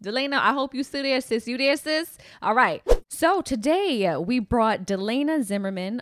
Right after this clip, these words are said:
on to help us understand what exactly is this thing called accountability and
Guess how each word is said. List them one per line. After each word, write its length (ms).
on 400
to 220
help 260
us 160
understand 800
what 280
exactly 720
is 540
this 240
thing 240
called 260
accountability 840
and 460